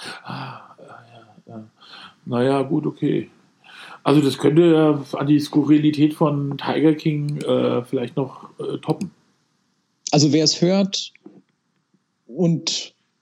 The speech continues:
Speaker 2: falls Linda de Mol das hört, äh, also ich schreib gerne ein Drehbuch dafür.
Speaker 1: Äh, ja,
Speaker 2: So.
Speaker 1: das könnte natürlich, äh, das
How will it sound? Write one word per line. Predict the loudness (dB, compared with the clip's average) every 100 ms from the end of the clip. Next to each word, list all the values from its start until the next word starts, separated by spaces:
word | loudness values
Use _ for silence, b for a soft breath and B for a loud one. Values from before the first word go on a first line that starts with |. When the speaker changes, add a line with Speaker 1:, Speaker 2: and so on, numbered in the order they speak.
| _
Speaker 2:
falls | -2 0 2
Linda | 2 2 2
de | 2
Mol | 2 2 2
das | 0 2
hört, | 2 2 0 -4 -12 -14 _ _ _ _ _ _ _ _ _ _ _ _ _ _ -2
äh, | 0 0 -2 -6 -8 _ _ _ _ _ _ _
also | 0 2 2
ich | 0 -2
schreib | 2 0 0 0
gerne | 2 2
ein | 4
Drehbuch | 2 4 0 -2
dafür. | -8 -4 -2 -2 -4 -12 _ _ _ _ _ _ _ _ _ _ _ _ _ _ _ _ _ _ _ _ _ _ _ _ _ _ _ _ _ _ _ _ _ _ _ _ _ _ _ _ _ _ _ -4
Speaker 1:
Äh, | -4 -2 -6
ja, | 0
Speaker 2:
So. | 2 2 0
Speaker 1:
das | -4 -18
könnte | -10 -10 -6
natürlich, | -8 -6 -10 -12 -16
äh, |
das | -12